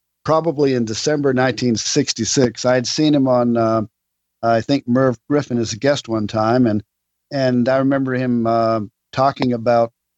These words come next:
a landing of a craft or something. I thought, "That's really interesting." And, you know, we'd had some sightings up in Maine, where I'm originally from, and it just interested me that to read the book by, by Edwards of,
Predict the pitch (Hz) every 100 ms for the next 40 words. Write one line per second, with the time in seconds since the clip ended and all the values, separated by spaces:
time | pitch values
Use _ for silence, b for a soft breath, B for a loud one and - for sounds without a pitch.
0 | _ 120 113 104 120 143 139 117 113 113
1 | 95 - - 120 120 117 117 - 117 151
2 | 135 127 135 220 208 - 127 117 113 120
3 | - 135 156 135 113 - _ _ _ _
4 | _ 147 147 143 151 143 160 143 143 127
5 | - 143 135 127 131 123 120 120 131 127
6 | 117 110 113 113 120 123 127 104 101 -
7 | 110 113 139 - _ _ _ _ _ 113
8 | 117 117 117 110 151 139 156 139 160 147
9 | 147 - 135 131 131 123 113 - 123 139
10 | 127 120 - 139 139 - - - - 113
11 | 117 113 113 110 107 _ _ - 113 110
12 | 143 156 120 113 107 - _ 107 110 104
13 | -